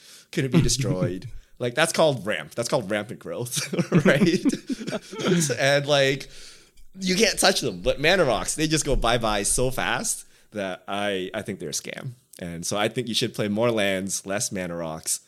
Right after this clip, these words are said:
Speaker 1: Uh, you should play permanent mana ramp. And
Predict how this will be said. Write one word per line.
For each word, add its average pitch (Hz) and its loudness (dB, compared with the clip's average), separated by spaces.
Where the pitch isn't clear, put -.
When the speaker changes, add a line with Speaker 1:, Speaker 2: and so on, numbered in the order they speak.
Speaker 1:
Uh, 78 -14
you 98 -10
should - -6
play 98 -2
permanent 123 -2
mana 104 -2
ramp. 90 -6
And 90 -8